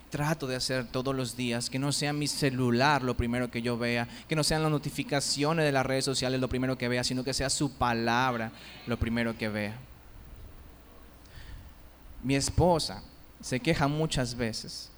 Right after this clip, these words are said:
digo se queja en, entre comillas, de que cuando ella se despierta yo no amanezco al lado de ella.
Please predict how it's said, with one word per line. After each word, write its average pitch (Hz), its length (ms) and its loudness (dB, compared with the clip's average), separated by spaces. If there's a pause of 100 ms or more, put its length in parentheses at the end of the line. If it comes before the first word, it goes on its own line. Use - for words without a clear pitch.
(200)
digo 170 220 4
se 156 160 0
queja 143 380 0
en, 135 280 0 (420)
entre 120 220 -4
comillas, 131 640 0 (560)
de 135 180 -2
que 147 120 -4
cuando 147 300 2
ella 165 160 2
se 165 160 -2
despierta 147 680 -2
yo 135 280 -2
no 135 140 -2
amanezco 131 800 -2
al 104 80 -4
lado 104 180 -4
de 98 240 -8
ella. 98 240 -14